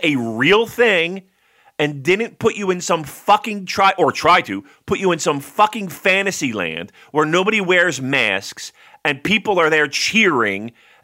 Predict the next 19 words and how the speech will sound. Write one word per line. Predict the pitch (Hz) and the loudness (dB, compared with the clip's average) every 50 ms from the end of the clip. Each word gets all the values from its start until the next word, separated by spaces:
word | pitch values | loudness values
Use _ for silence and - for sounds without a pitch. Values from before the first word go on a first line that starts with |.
| _ - | _ -2
And | 190 196 185 185 180 175 180 170 - _ _ _ _ _ _ - | 0 2 2 2 2 0 -2 -6 -14 _ _ _ _ _ _ -2
it | - 214 208 | 0 0 2
was, | 220 233 233 226 185 - - _ _ _ - - | 4 2 2 2 0 -6 -10 _ _ _ -6 -4
again, | 202 196 277 302 277 226 226 226 214 _ _ | 0 0 2 2 4 2 2 0 -2 _ _
treated | - - - 254 294 285 262 233 233 202 | -8 -4 0 0 2 2 2 0 0 2
like | 202 202 202 202 - - | 2 2 2 2 -2 -4
reality. | 160 175 196 190 180 165 170 170 160 147 131 104 85 - _ _ _ _ _ _ _ _ _ _ _ _ _ _ | -2 0 2 4 6 6 6 6 6 4 2 0 0 -8 _ _ _ _ _ _ _ _ _ _ _ _ _ _
As | - 175 170 175 | -2 -2 0 0
much | 202 240 247 - 294 | 0 0 0 0 -4
as | 240 | -6
pro | - - - - 185 208 240 240 214 | -8 -12 -10 -4 2 2 2 2 2
wrestling | 180 202 208 208 - 202 202 190 175 | 0 -2 -2 -2 -4 -8 -8 -8 -6
you | 147 - - | -4 -6 -6
can, | - - 185 196 170 127 104 90 92 98 _ _ _ _ _ _ _ _ _ - | -4 -2 0 0 2 2 0 -2 -6 -10 _ _ _ _ _ _ _ _ _ -4
they | 180 180 | -4 -4
treated | - - 202 226 247 240 226 233 226 - - - | -4 -4 -6 -4 -4 -2 -2 -4 -4 -4 -2 0
it | 208 208 208 - _ - | 0 0 0 -4 _ -4
like | - 165 165 170 160 - - _ _ _ _ _ _ _ - | 0 2 2 2 0 -2 -12 _ _ _ _ _ _ _ -12
reality. | 117 147 175 190 190 180 160 147 143 135 120 104 92 85 | -4 0 2 4 4 4 4 4 2 2 0 0 -2 -2